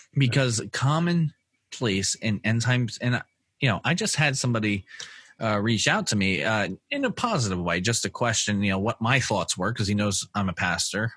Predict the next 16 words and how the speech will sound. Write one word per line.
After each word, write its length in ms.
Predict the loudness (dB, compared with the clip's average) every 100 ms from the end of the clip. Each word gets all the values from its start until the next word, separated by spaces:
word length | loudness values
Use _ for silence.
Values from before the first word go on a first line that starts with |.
| -8
what 120 | -4
my 160 | 0 0
thoughts 340 | 0 -2 -4
were 160 | -4 -2
on 220 | -2 -4 -4
an 160 | -6 -2
end 200 | -2 -2
time, 360 | -2 -2 -2 -2
uh, 340 | -4 -4 -6 -8 _ -12 -12 -10 -6
you 140 | -4
know, 160 | -4 -8 _ _ _ _ -8
conspiracy 680 | -4 -4 -2 0 0 -2 -4
theory, 400 | -4 -4 -2 -2
so 180 | -2 -2
to 80 |
speak. 340 | -4 -4 -6